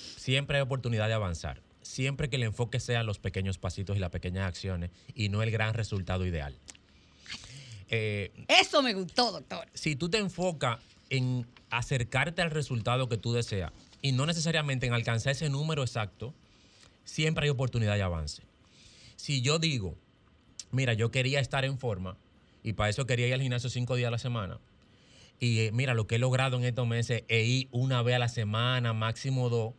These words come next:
Speaker 1: entonces yo digo, "Wow, no estoy alcanzando mi meta", pero no analizo que antes yo no iba a ninguna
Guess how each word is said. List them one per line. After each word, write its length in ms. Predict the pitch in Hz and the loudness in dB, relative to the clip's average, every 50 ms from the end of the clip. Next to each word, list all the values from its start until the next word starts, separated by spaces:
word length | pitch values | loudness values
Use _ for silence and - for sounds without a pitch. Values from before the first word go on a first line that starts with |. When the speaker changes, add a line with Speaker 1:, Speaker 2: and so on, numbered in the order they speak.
| - - - | -14 -8 -6
Speaker 1:
entonces 260 | 110 107 117 120 117 | -4 0 0 2 2
yo 80 | 117 | 2
digo, 180 | 113 117 110 110 | 2 2 2 2
"Wow, 240 | 107 117 135 131 123 | 2 2 2 2 2
no 80 | 120 | 2
estoy 120 | 120 110 127 | 2 0 0
alcanzando 420 | 123 101 131 127 117 131 127 127 127 | 0 0 0 0 0 0 0 0 0
mi 120 | 135 139 | 0 0
meta", 320 | 131 113 101 90 104 101 - - - - - - - - - - - - | 0 -2 -2 -2 -4 -6 -8 -12 -20 -20 -20 -20 -20 -20 -20 -20 -8 -2
pero 200 | - 139 131 131 | 0 0 2 2
no 160 | 131 131 139 143 | 2 2 2 2
analizo 500 | 156 165 170 160 160 156 131 - 135 117 | 2 2 2 2 2 0 0 0 0 2
que 80 | - 127 | 2 2
antes 220 | 123 131 131 143 | 2 2 2 0
yo 80 | 139 135 | 0 2
no 80 | 143 | 2
iba 140 | 143 143 143 | 2 2 2
a 20 | |
ninguna 500 | 143 143 143 143 135 123 107 101 104 104 | 0 0 0 0 0 -2 -2 -2 -4 -6